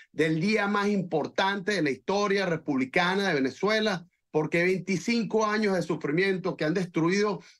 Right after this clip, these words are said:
la economía de Venezuela como nunca antes, que crearon la emergencia humanitaria que nunca habíamos tenido, que creó un tercio de los venezolanos se tuvo que ir del país,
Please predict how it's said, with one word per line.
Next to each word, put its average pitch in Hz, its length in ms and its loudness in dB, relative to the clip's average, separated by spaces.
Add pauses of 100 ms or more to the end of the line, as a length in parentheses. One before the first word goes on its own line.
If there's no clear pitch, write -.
la 165 240 0
economía 170 540 2
de 214 60 2
Venezuela 180 480 0
como 151 200 0
nunca 160 400 0
antes, 156 240 -4
que 135 140 -4
crearon 156 320 2
la 185 60 2
emergencia 156 420 0
humanitaria 160 520 0
que 165 140 2
nunca 196 380 2
habíamos 165 360 -2
tenido, 165 440 0
que 143 100 -4
creó 156 380 -2 (260)
un 208 300 0
tercio 226 360 2
de 190 60 0
los 165 120 0
venezolanos 160 540 -2
se 151 120 -2
tuvo 208 260 0
que 180 120 0
ir 175 100 0
del 196 180 0
país, 180 380 0